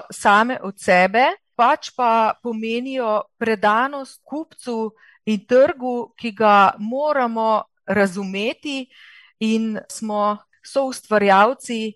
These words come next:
oziroma kreatorji in tako lahko tudi trende napovedujemo oziroma jih narekujemo. In s takšno inovativno kulturo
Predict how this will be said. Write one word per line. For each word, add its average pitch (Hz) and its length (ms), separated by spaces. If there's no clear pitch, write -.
oziroma 208 720
kreatorji 214 840
in 220 160
tako 214 600
lahko 190 680
tudi 180 560
trende 190 580
napovedujemo 175 1160
oziroma 180 640
jih 196 240
narekujemo. 160 760
In 180 320
s - 120
takšno 285 560
inovativno 233 680
kulturo 226 760